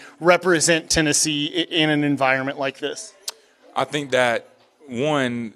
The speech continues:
Speaker 2: a lot of credit to Tennessee and the orange and white for really allowing me to be there and really make a name for myself and use my platform. And I think if it wasn't for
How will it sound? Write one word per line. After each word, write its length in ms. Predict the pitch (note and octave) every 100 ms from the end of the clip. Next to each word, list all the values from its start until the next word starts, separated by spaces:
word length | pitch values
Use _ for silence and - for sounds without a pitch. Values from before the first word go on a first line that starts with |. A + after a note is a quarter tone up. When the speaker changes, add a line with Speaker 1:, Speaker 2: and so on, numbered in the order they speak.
| A#2
Speaker 2:
a 140 | B2+
lot 220 | A2 A2+ A#2+
of 80 |
credit 340 | A2+ A#2+ G#2+ -
to 300 | - B2+ A#2+
Tennessee 800 | A2 A#2 G#2+ G2+ A2+ G#2 G#2 G2
and 220 | G2+ G#2
the 40 | G2
orange 240 | A2 G2+
and 60 | G2+
white 200 | F#2+ F#2+
for 160 | G#2
really 500 | F#2+ A2 A2 A2 G2+ - - _ -
allowing 360 | G#2+ G#2 A#2+ A#2
me 100 | G#2+
to 80 | F#2
be 180 | G#2+
there 280 | A2+ B2 C3 - -
and 240 | G2 G2+
really 220 | G2+ A2
make 240 | G#2+ G#2+ G#2
a 60 |
name 260 | F2+ F#2 G#2+
for 140 | G#2+
myself 680 | A#2 G#2 - A2 G#2 G2+ - -
and 440 | F#2 F2+ F2+ F2+ F2+ _ _ -
use 180 | A2 G2+
my 140 | F#2+
platform. 560 | - G2+ F2+ A#2+ A#2 A#2 -
And 100 | G2+
I 60 | G2
think 260 | - G#2
if 120 | - G2
it 60 |
wasn't 320 | G2+ G#2 G2+ -
for 400 | G2+ G2 F#2+